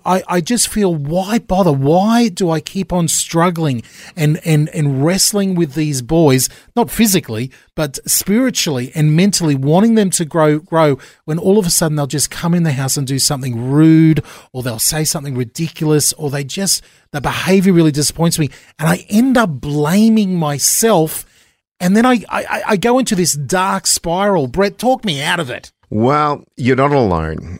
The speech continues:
Speaker 2: And, uh, pre-, parenting is one of the greatest privileges,
Speaker 1: Mm.
Speaker 2: but also one of the most heartbreaking things. I mean,
Speaker 1: Oh.
Speaker 2: a lot of people, psychologists do studies on this, and they say, "What's the thing that gives you the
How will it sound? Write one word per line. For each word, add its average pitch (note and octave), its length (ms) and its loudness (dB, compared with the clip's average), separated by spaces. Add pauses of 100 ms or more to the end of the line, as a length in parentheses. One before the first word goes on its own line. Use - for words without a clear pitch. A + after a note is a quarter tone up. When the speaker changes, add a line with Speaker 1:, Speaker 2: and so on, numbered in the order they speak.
(140)
Speaker 2:
And, G2+ 480 2
uh, F#2+ 300 2
pre-, D#3+ 260 2 (140)
parenting D#3 480 2
is G#2+ 160 0
one A2 100 2
of G#2+ 80 0
the G2+ 60 0
greatest G2+ 560 -2
privileges, C#3 840 -4 (160)
Speaker 1:
Mm. C3 160 -6
Speaker 2:
but G2 140 4
also G2+ 460 2
one F#2+ 160 0
of F2+ 60 -2
the F2 60 -2
most E2+ 280 -2
heartbreaking E2+ 840 -6
things. - 380 -8
I F#2+ 60 0
mean, G2+ 120 2
Speaker 1:
Oh. G#2 40 2
Speaker 2:
a - 20 2
lot A#2 100 2
of G#2+ 60 -2
people, G2+ 300 -2
psychologists G2+ 520 -2
do F#2+ 140 -4
studies G2+ 460 0
on F2 160 2
this, F2+ 180 -2
and - 80 -6
they F2 60 -2
say, A2+ 140 -2
"What's E3+ 180 -2
the C3+ 80 -4
thing B2+ 300 -4
that G#2+ 120 0
gives A#2+ 200 0
you G#2+ 60 2
the F2 160 -4